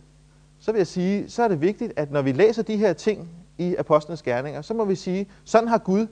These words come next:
grebet ind i den første kristne menighed. Og er der måske, er der noget til hinder for,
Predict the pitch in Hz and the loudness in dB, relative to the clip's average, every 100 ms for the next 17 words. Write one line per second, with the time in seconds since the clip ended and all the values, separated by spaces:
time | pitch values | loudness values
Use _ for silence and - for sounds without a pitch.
0 | - 190 165 151 - 254 185 - - - | -2 4 4 4 -2 -4 -6 -20 -20 -20
1 | _ 202 190 165 151 - - 139 156 135 | _ -2 -2 2 0 0 -2 -2 -2 -8
2 | 131 151 117 - _ _ _ _ _ _ | -8 -8 -10 -12 _ _ _ _ _ _
3 | _ - _ _ _ - 165 175 160 156 | _ -20 _ _ _ 6 8 10 8 4
4 | - - 156 147 165 185 151 226 277 254 | -2 2 6 8 6 4 0 0 0 2
5 | 160 175 | 6 6